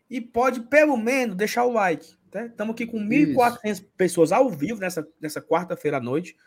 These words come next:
Speaker 1: aqui com uma hora e quinze de, de programa já, mas não tem mil likes ainda, né? Então, assim, M M R, tu, não sei se eu, se eu já te expliquei como é, tem uma opção aqui no, no YouTube Studio que a gente consegue ver das mil e quatrocentas pessoas que estão ao vivo agora,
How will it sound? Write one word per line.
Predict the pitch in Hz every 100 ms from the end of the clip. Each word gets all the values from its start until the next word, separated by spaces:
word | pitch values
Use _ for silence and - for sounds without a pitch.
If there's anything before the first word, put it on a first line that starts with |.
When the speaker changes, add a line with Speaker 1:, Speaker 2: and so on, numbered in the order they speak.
| _ _ _
Speaker 1:
aqui | 127 151
com | 151 151
uma |
hora | 165 185
e |
quinze | 175 160 143
de, | 143 135 135 -
de | 127
programa | 143 127 113 156 156
já, | 123 143 - _ _ _ _ _ _
mas | 190 247
não | 277 -
tem | 277 294
mil | 311
likes | 285 269 254 247
ainda, | 277 233 254 226
né? | 196
Então, | 233
assim, | 233 220 156 - _
M | 151
M | 175
R, | 220 180 139 - _ _ -
tu, | 196 - _ -
não | 175
sei | 190
se | 170
eu, | 170
se | 165
eu | 160 147
já | 147
te | -
expliquei | 135 - 143
como | 135 131 147
é, | 175 - _ _ _ _ _
tem | 175 233
uma | 233
opção | 196 180 - 156
aqui | 135 139
no, | 127 120 117 - _ _ _ _ _ _
no | 127
YouTube | 143 139 147 135
Studio | - 151 190 147
que | 120
a | 147
gente | 165
consegue | 165 156 160 151
ver | 117 165 139 -
das | 120 156 160
mil | 156 240
e | 285
quatrocentas | 254 233 233 185 180
pessoas | - 175 139 127
que | 135
estão | - 131
ao | 147 214
vivo | 147 139 147
agora, | 117 127 160 123